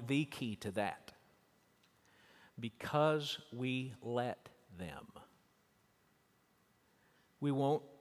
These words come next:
stand up and rebuke it and call it out. I will never forget the first church I pastored. We had our own Diotrephes. We didn't know he was Diotrephes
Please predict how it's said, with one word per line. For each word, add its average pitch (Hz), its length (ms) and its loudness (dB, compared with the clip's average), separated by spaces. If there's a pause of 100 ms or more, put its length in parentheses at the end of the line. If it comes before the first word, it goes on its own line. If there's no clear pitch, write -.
(600)
stand 165 640 2
up 196 300 6 (400)
and 151 200 2
rebuke 156 500 0
it - 300 -6 (880)
and 147 160 -2
call 156 320 0
it 151 80 2
out. 151 280 6
I 175 160 8
will 127 180 4
never 165 400 4
forget 131 640 -4 (1000)
the 117 60 -8
first - 340 2
church 165 240 4
I 143 160 6
pastored. 143 560 2
We 160 200 6
had 156 200 10
our 160 160 8
own 151 240 4
Diotrephes. 113 960 4 (920)
We 151 140 8
didn't 220 220 10
know 208 160 12
he 165 120 10
was 123 140 4
Diotrephes 120 880 6